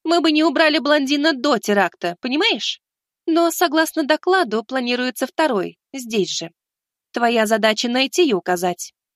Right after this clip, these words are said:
Понятно?" "Я не хочу". "Тогда смерти невинных на тебе.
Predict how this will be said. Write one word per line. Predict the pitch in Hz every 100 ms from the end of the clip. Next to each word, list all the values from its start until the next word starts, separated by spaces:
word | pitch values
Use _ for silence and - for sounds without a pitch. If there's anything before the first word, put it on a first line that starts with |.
| _ -
Понятно?" | 254 220 185 - 285 359 _ _ _ _ _ _ -
"Я | 175 175
не | 170
хочу". | - 208 - - 180 165 _ _ _ _ _ _ _ -
"Тогда | 254 262 262
смерти | 285 285 311
невинных | 294 311 392 220
на | 185
тебе. | 180 185 185